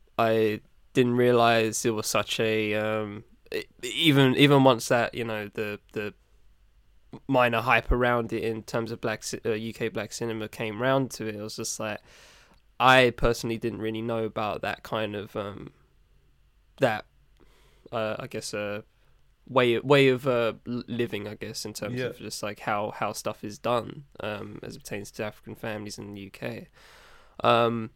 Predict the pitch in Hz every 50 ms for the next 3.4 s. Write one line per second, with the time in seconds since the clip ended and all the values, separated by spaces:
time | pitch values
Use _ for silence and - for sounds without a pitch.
0 | _ _ _ _ _ _ _ _ _ _ _ _ _ _ - - - - 120 127
1 | 113 113 - - 123 113 - - 117 113 107 110 - 120 - - 120 113 113 113
2 | 107 - - 113 110 107 107 107 110 110 107 107 107 110 104 104 104 107 - -
3 | - 127 135 113 104 110 -